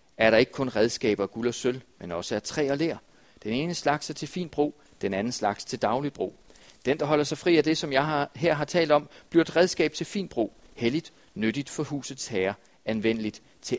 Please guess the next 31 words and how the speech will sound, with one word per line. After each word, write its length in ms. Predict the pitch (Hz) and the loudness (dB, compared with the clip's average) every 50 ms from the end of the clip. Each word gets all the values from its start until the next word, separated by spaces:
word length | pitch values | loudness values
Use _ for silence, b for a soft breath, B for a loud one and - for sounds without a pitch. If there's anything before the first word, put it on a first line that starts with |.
| - - | -2 -2
alt 320 | 101 95 - - - - _ _ _ - | -4 -4 -4 -8 -20 -20 _ _ _ -6
godt 300 | 104 92 90 - - - _ - - - - | -4 -4 -4 -6 -10 -18 _ -20 -20 -12 -4
arbejde." 460 | - 107 117 123 - 101 85 78 - - _ _ _ B B B B B B B B B B B | -2 -2 -2 0 -2 -4 -6 -6 -10 -14 _ _ _ B B B B B B B B B B B
Jeg 100 | 143 170 | 6 6
har 60 | 214 | 6
taget 220 | 202 - 202 190 180 | 6 6 6 6 6
nogle 120 | 180 170 | 4 0
forskellige 400 | - 165 - - 185 185 185 170 | -2 -4 0 2 4 4 4 2
kar 200 | - - 139 143 | 0 0 -2 0
med, 160 | 156 135 120 | 2 2 0
fordi 200 | - - 131 131 | 0 -2 -8 -6
det, 140 | 139 - 202 | -4 -4 -2
der 80 | 240 214 | -2 -2
står 300 | - - - 202 190 175 | 0 2 4 4 6 6
om 120 | 156 143 | 4 2
her, 220 | 135 143 123 95 - - _ _ _ _ _ - | 2 0 0 0 0 -6 _ _ _ _ _ -6
Paulus, 280 | - 131 156 190 185 | -2 0 0 0 0
han 100 | - 196 | -4 -4
siger, 160 | 185 - 202 196 | 0 2 2 4
at 40 | |
der 60 | 202 202 | 4 2
findes 260 | - 208 202 202 - | 0 0 -2 -2 -4
forskellige 560 | - - - - 247 254 240 240 196 151 - - - | -6 -8 -6 -2 -2 -2 -2 -2 -6 -6 -8 -10 -16
kar. 300 | - - - 208 214 - - _ _ _ _ _ _ _ _ _ _ | -12 -6 -6 -6 -6 -6 -14 _ _ _ _ _ _ _ _ _ _
Der 60 | _ | _
findes 180 | - 208 208 - | -4 -4 -4 -4
forskellige 360 | - 202 - - 233 220 214 | -6 -6 -2 -2 -2 -2 -2
kar 200 | - - 196 190 | -4 -2 0 0
i 60 | 190 | 0
et 80 | 190 - | -2 -2
hus. 360 | - 202 202 - - - - | -4 -8 -8 -8 -14 -18 -18